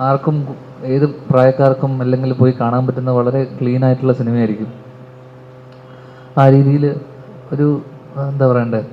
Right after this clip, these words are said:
ഒരു നൈസ് ഫാമിലി ഫീൽ ഗുഡ് എൻ്റർടൈനർ ആയിരിക്കും കുടുംബശ്രീ. പിന്നെ ബെന്നിച്ചേട്ടൻ,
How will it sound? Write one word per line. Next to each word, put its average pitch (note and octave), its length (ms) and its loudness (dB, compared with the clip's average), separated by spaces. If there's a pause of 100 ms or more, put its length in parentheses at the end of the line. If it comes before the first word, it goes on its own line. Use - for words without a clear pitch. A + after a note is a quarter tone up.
(460)
ഒരു C#3+ 160 -2
നൈസ് C#3 300 -2 (680)
ഫാമിലി C3 380 -2 (520)
ഫീൽ B2+ 220 -4
ഗുഡ് B2+ 160 4
എൻ്റർടൈനർ B2 420 -2
ആയിരിക്കും A2 280 -2 (320)
കുടുംബശ്രീ. A2+ 500 -2 (840)
പിന്നെ B2 180 -2
ബെന്നിച്ചേട്ടൻ, B2 400 -2